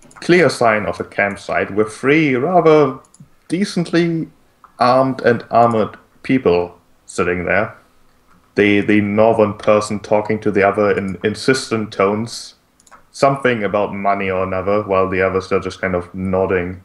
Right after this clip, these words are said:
disagreeing obviously, but just nodding.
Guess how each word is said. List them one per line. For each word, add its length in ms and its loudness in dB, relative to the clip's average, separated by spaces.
disagreeing 640 2
obviously, 680 0
but 180 -2
just 300 2
nodding. 480 -2